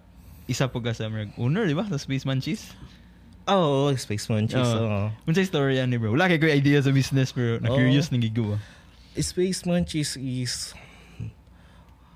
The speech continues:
Speaker 2: Ang business mo na ko, ani, ah, aside sa, tayo, nagabanda ta, kung ginatago na business is na ako sa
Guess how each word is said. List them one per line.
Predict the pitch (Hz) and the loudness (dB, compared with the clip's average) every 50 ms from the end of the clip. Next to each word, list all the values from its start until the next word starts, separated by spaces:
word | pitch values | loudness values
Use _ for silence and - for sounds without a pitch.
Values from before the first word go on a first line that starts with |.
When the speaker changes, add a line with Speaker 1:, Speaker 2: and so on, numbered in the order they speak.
| - - - - | -20 -20 -20 -8
Speaker 2:
Ang | - 143 151 | -4 -2 -2
business | 151 156 147 - - 175 165 - - | 0 0 -2 -2 0 -2 -2 -2 -2
mo | 160 139 | -2 -2
na | 139 135 127 127 127 | 0 0 0 0 -2
ko, | 120 135 | -2 -2
ani, | 123 120 113 113 110 107 110 107 | -2 0 0 0 0 0 0 -2
ah, | 98 87 80 107 107 104 104 | -2 -4 -4 -4 -4 -4 -6
aside | - 107 113 - 147 127 127 123 | -6 -8 -4 -2 -2 -2 -2 -4
sa, | 120 - - 117 113 113 113 110 110 - - - - - - - - - - - - - - - - - - - - - _ - | -6 -6 -4 -4 -2 -2 -2 -4 -6 -8 -12 -20 -20 -20 -20 -20 -20 -20 -20 -20 -20 -20 -20 -20 -20 -20 -20 -20 -20 -20 _ -10
tayo, | - 98 98 | -6 -4 -2
nagabanda | 98 92 95 101 95 98 98 107 107 110 110 | -2 -2 -2 -2 -2 0 0 0 0 0 0
ta, | 107 107 107 101 95 92 95 101 | -2 -2 -4 -4 -4 -4 -6 -6
kung | - 123 113 107 101 104 - - | -4 -4 -2 -2 -4 -6 -10 -10
ginatago | 104 110 107 110 107 107 110 107 110 113 | -8 -6 -4 -4 -2 -2 -2 -2 0 -2
na | 110 110 | -2 -2
business | 104 107 - - - 113 98 - - | -2 -4 -6 -4 -6 -6 -6 -6 -6
is | 87 92 - | -8 -10 -8
na | - 107 113 117 | -6 -6 -6 -4
ako | 127 127 | -4 -4
sa | 110 - 110 | -4 -2 -4